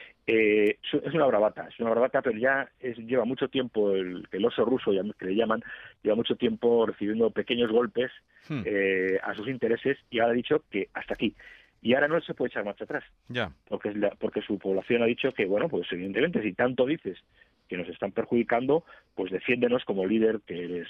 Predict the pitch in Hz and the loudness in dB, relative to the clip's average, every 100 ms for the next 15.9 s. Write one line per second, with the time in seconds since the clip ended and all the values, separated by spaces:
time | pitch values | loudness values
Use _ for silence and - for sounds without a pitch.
0 | - 107 101 87 - 80 78 - 80 - | -12 -8 -8 -10 -12 -14 -14 -16 -16 -18
1 | _ _ _ _ - - - - - - | _ _ _ _ -20 -20 -20 -20 -20 -20
2 | _ - _ _ - 165 156 123 120 117 | _ -20 _ _ 0 0 2 2 4 2
3 | 113 - 123 135 147 143 139 139 139 147 | 0 -4 2 6 8 8 8 8 6 4
4 | 135 143 - 151 175 160 170 - 156 202 | 6 4 6 4 2 4 4 6 6 6
5 | 202 214 208 214 - 165 143 156 147 143 | 6 8 8 8 6 2 4 6 8 8
6 | 139 139 135 139 139 131 127 175 170 165 | 8 8 4 0 0 0 2 8 8 8
7 | 156 156 175 151 170 165 151 - 214 180 | 8 10 10 10 6 8 6 6 0 0
8 | 135 - - - - 151 160 190 - 190 | 0 -2 -14 -16 -4 0 2 2 8 8
9 | 180 165 147 165 170 170 190 170 123 104 | 8 4 8 12 12 12 12 10 4 2
10 | 127 123 165 160 165 190 - 135 127 123 | -2 4 4 6 6 6 4 2 4 4
11 | 127 123 135 143 156 160 175 208 185 135 | 2 -2 0 6 6 10 10 8 2 -6
12 | 131 123 117 110 107 101 98 - _ _ | -4 -4 -4 -4 -6 -6 -8 -12 _ _
13 | _ _ - - 165 214 214 135 151 151 | _ _ -20 -8 -4 0 2 6 6 4
14 | - - - 127 131 - 143 135 127 117 | -2 -12 -6 -6 -6 0 0 0 -4 -4
15 | 107 107 104 98 98 98 92 85 85 | -2 0 0 -2 -4 -4 -6 -10 -18